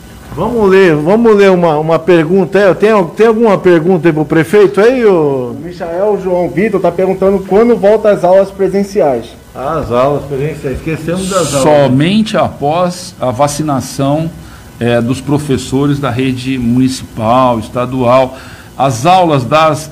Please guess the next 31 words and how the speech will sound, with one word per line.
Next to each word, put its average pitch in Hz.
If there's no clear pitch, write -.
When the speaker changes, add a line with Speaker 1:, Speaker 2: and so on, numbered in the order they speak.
Speaker 3:
das 120
escolas 143
particulares, 131
foi 156
um 160
consenso 156
basicamente 120
adotado 113
por 107
toda 127
a 113
região 120
metropolitana, 117
o 107
estado 110
de 104
São 110
Paulo, 127
estão 156
autorizadas. 131
Todo 208
um 170
protocolo 147
tem 139
sido 143
adotado, 127
extremamente 147
rigoroso 123
dentro 120
dessas 110
escolas, 139